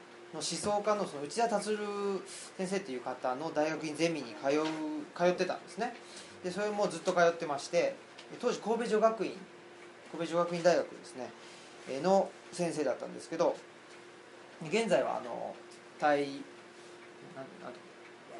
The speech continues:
退職か、退職なさって、えーと、神戸の方で外風館っていう、あの、合気道と哲学の一緒にやるような、あの、なんていうんですかね、まあ、う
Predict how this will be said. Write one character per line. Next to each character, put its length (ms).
退 160
職 220
か、 140
退 140
職 200
な 120
さ 100
っ 40
て、 240
え 120
ー 20
と、 80
神 260
戸 40
の 80
方 240
で 180
外 180
風 180
館 120
っ 220
て 60
い 40
う、 200
あ 40
の、 80
合 40
気 160
道 160
と 300
哲 200
学 260
の 120
一 60
緒 120
に 100
や 100
る 80
よ 120
う 20
な、 100
あ 20
の、 40
な 60
ん 20
て 100
い 20
う 20
ん 40
で 40
す 80
か 60
ね、 140
ま 80
あ、 20
う 40